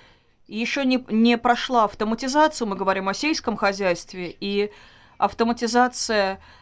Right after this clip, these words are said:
там создаст ещё большее перемещение. Итак, как, где можно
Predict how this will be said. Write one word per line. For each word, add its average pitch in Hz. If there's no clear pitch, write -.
там 226
создаст 226
ещё 214
большее 202
перемещение. 170
Итак, 233
как, 277
где 240
можно 220